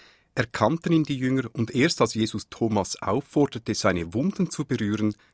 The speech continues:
glaubte Thomas seinen Worten. Was soll das bedeuten? Zwar fällt es dem Theologen nicht schwer, die Bedeutung der Auferweckung des Gekreuzigten zu erklären.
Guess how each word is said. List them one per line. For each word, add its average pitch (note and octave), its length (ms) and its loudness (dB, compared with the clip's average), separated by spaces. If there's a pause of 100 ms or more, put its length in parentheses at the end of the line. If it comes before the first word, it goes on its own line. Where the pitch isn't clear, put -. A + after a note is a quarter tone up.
glaubte G2 600 0
Thomas E2+ 580 -4
seinen E2 480 -4
Worten. D#2+ 460 -10 (640)
Was - 200 0
soll E3+ 180 4
das - 180 -2
bedeuten? A2+ 600 0 (600)
Zwar F#2 300 4
fällt F2 320 -2
es F2+ 120 -4
dem F2 180 -4
Theologen G2+ 520 2
nicht - 280 -2
schwer, F#2+ 360 0 (120)
die F#2+ 80 -6
Bedeutung G2 720 0
der F2 220 -2
Auferweckung F#2 680 -2
des F2+ 160 -4
Gekreuzigten - 880 -6
zu E2+ 140 -4
erklären. E2 720 -4